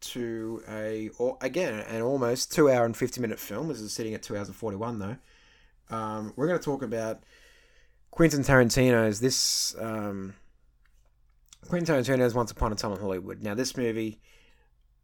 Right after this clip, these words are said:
is my number one most anticipated movie of the year. Um, ever since it was announced, I was very keen for it. I'm a, I'm a very big Tar-, Tarantino fan.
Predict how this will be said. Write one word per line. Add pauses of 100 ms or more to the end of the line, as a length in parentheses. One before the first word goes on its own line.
(960)
is
my
number
one
most
anticipated
movie
of
the
year. (1600)
Um,
ever
since
it
was
announced, (260)
I
was
very
keen
for
it.
I'm
a,
I'm
a
very
big
Tar-,
Tarantino
fan.